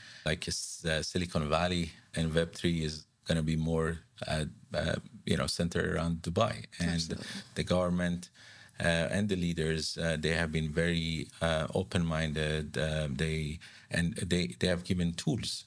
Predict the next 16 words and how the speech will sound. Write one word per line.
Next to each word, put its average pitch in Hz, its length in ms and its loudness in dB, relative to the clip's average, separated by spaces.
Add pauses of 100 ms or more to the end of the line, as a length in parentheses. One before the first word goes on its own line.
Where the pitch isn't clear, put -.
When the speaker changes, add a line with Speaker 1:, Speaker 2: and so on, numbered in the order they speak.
(140)
Speaker 1:
to 76 160 -2
government 73 640 0
entities 78 460 -2
to 73 100 -2
adapt - 360 -2
to, 62 80 -6
to - 140 -6
these 76 260 -2
new 78 200 0
technologies. 71 680 -4 (560)
And, 90 520 2
um, 85 640 2 (400)
I'm, 92 280 0
I'm 98 220 2
really 95 320 2
grateful 92 540 0